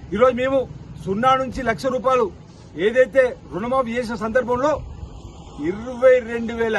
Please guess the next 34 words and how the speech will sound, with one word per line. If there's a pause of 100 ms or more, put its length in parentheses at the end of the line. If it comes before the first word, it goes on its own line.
అకౌంట్ల
డబ్బు (720)
ప్రభుత్వానికి
తిరిగి
వచ్చింది. (540)
ఈరోజు
మీ
చిత్తశుద్ధితో (200)
ఎనిమిది
వేల
అకౌంట్లకు
తిరిగి
డబ్బు
ఇచ్చినాం. (500)
ఇది
మా (100)
చిత్తశుద్ధి
అని
చెప్తున్నా. (680)
ఈరోజు
వాళ్ళు
అధికారులు
ఉన్నప్పుడు (460)
పావులా, (140)
పావులా, (120)
పావులా, (160)
ఓ
రెండు
సంవత్సరాలు
సున్నా,
సున్నా
ఇచ్చిన (120)
వీళ్ళు (560)
కలిపిందంతా